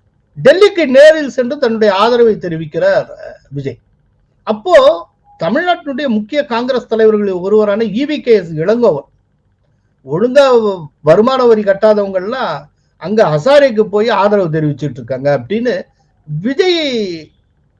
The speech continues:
மறைமுகமாக குறிப்பிட்டு தாக்கி பேசினார்.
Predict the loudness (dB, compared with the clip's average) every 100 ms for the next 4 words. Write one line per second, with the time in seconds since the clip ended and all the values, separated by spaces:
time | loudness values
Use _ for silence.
0 | -10 -2 0 0 0 0 0 0 -4 -6
1 | -10 -10 -12 -12 -6 0 0 -2 -8 -8
2 | -8 _ -20